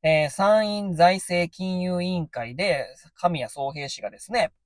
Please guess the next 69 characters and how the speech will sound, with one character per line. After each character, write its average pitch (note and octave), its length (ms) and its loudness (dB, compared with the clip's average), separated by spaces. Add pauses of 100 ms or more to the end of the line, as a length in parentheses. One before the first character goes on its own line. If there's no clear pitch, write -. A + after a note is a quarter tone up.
(380)
え F3 40 0
ー、 E3 200 2
政 C#4+ 320 0
府 F3+ 80 -8
が - 160 0 (120)
YouTuber C4 840 -2
に D3 260 -8 (100)
費 D4+ 140 -12
用 F4 100 -2
を D#3 180 0
払 B2+ 200 2
っ B2 60 -4
て - 200 -20
依 E3+ 220 -8
頼 B3+ 240 4
し - 180 -8
て A#3+ 160 -6
い B3 80 -10
た G3+ 140 4
の E3+ 100 -2
か A3 140 0
と G3 120 -8
い D#3+ 120 -4
う E3+ 40 -6 (140)
指 G3 220 -10
摘 - 20 -10
が F#3 140 2
あ G#3 60 2
っ - 140 -6
た D#3+ 120 -4
の C3+ 140 -10
で、 G#3 260 -2 (320)
え D#3 80 -4
ー、 C#3+ 40 -2
先 F#3 300 -2
日 F3+ 220 -10
厚 E3 60 -12 (300)
労 C#4+ 200 -2
省 G3 180 -6
に G3 100 -4
お D3+ 80 -4
聞 E3 160 -18
き D#3+ 120 -12
し - 100 -10
た G#3+ 80 0
ら、 - 140 -2 (240)
厚 C4+ 280 0
労 C#4 160 2
省 F#3 220 -4
と F3 100 -6
し - 80 -14
て D#4 80 -2
は C#4 100 0
予 E3 120 -4
算 G3 160 2
を C#3 40 -8
か C3+ 100 -14
け - 120 -18
た - 160 -6 (260)
広 G3+ 220 -4
報 - 80 -6
は - 80 -10
し - 140 -20
て G#3+ 100 -8
い B3+ 80 -8
な C4+ 120 -6
い F3 60 -4
と。 - 80 -20 (500)
で、 G#3+ 200 0